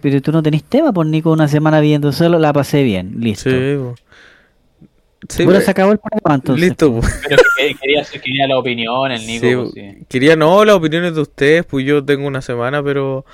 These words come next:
Speaker 2: sabéis que igual es bacán dentro de, pues, si, si lo,
Speaker 1: No,
Speaker 2: lo
Speaker 1: pero es que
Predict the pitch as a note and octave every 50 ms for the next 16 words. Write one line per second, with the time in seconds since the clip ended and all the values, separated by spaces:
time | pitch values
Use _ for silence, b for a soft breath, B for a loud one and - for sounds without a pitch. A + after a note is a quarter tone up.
0 | B B B B B B _ - - B2+ B2+ - - F#3 D#3+ D#3 D#3+ E3+ F#3 F#3
1 | F#3+ F#3+ F#3 F#3 F#3 F#3+ G3 G3 G3 G3 G3 G3 - - F#3 F3 E3+ F3 F3+ F#3+
2 | F3+ D3+ B2 A#2 - - - A#2+ A#2 A#2 A#2 A#2 A#2+ A#2+ B2+ - _ b b b
3 | b b b b b b b _ - - - B2+ B2+ B2 A2 G2+ A#2+ B2 B2+ A#2
4 | B2 A#2 A2 - - B2 A#2 -